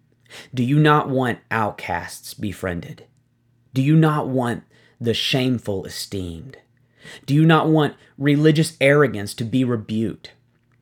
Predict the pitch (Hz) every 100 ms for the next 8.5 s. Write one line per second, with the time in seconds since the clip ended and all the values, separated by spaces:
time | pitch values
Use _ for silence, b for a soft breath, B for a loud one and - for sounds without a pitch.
0 | _ 117 143 160 175 175 151 165 117 113
1 | 147 139 - 117 - 113 127 123 104 85
2 | - _ _ _ _ _ - 127 127 147
3 | 151 147 107 - - 131 123 90 85 -
4 | 147 143 143 131 107 117 110 120 127 107
5 | 98 92 87 85 - _ _ _ - 156
6 | 151 160 135 123 127 117 147 170 76 -
7 | - b b b - 165 160 151 - 107
8 | 113 127 123 90 87